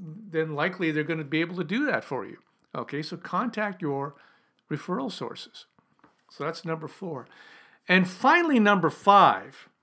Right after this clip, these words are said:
five on the list of marketing effectiveness, is to rev up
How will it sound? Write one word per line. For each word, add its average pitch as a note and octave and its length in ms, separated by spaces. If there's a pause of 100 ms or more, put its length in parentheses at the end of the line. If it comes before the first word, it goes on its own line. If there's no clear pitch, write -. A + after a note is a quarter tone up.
(160)
five B3 480
on A3 160
the F3+ 100
list F3 320
of D3 80
marketing C#3+ 480
effectiveness, A#2 720 (560)
is F3+ 260
to F#3+ 140
rev E3 460
up E3 340